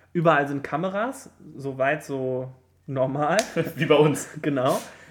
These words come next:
Speaker 1: Ähm, und dann, äh, dürfen die halt nicht lachen und bringen sich gegenseitig zum Lachen. Teilweise kommen auch Externe rein für Nummern auf
Speaker 2: Mhm.
Speaker 1: und so. Jeder hat zwei Leben. Wenn du lachst, kriegst du ein Leben abgezogen.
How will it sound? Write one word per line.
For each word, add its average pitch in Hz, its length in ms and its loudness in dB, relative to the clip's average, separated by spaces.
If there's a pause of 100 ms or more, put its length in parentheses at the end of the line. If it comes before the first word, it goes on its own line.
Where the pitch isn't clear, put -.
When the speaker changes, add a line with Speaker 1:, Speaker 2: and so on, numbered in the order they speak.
(260)
Speaker 1:
Ähm, 139 640 0
und 156 280 0
dann, 156 340 -2
äh, 147 140 -8
dürfen 165 260 -6
die 151 120 -4
halt 151 140 -4
nicht 156 160 -6
lachen 156 320 -4
und 127 180 -14
bringen 139 180 -10
sich - 140 -20
gegenseitig 139 320 -12
zum 127 120 -10
Lachen. 156 240 -8
Teilweise 135 380 -6
kommen 139 200 -12
auch 135 120 -10
Externe 151 500 -10
rein 143 220 -6
für 143 160 -12
Nummern 165 320 -8
auf 117 120 -4
Speaker 2:
Mhm. 147 80 -4
Speaker 1:
und 165 80 -8
so. 165 180 -10 (260)
Jeder 147 220 0
hat 151 140 -4
zwei 131 240 -2
Leben. 220 580 -4
Wenn 147 140 -8
du 143 60 -6
lachst, 147 360 -4
kriegst - 200 -14
du 151 40 -10
ein 143 120 -8
Leben 135 140 -8
abgezogen. 175 720 -8